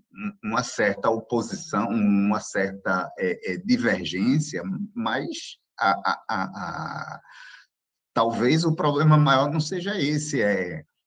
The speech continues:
como tá a comunicação, não é? A, a diretoria do clube tá vendo o conselho como um fator agressivo, tá vendo o conselho, é, quando você coloca,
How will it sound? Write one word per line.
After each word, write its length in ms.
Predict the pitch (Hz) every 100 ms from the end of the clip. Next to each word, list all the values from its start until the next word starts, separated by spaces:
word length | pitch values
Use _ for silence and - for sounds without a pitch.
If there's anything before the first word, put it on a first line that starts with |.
| _ _ _
como 260 | 170 202
tá 120 | 202
a 40 | 135
comunicação, 960 | 131 110 107 - 92 - - 78 73 - _ _ -
não 120 | 90
é? 320 | 95 85 80 - _ _ _ _ -
A, 840 | 95 92 90 85 82 78 76 73 - _
a 100 | -
diretoria 540 | 98 101 123 127 120 139
do 160 | 110
clube 320 | - 107 98 -
tá 100 | 92
vendo 280 | 104 101
o 20 | 90
conselho 500 | 95 - 92 82 82
como 180 | - 87
um 180 | 90 87
fator 360 | - - 101
agressivo, 680 | 92 78 78 - 110 98 80 -
tá 80 |
vendo 240 | 92 98 95
o 60 |
conselho, 520 | 95 92 - 92 87 80 - - - -
é, 880 | 82 82 80 80 78 76 76 76 -
quando 260 | 101 107 101
você 340 | 101 101 98
coloca, 800 | - 101 95 95 92 92 82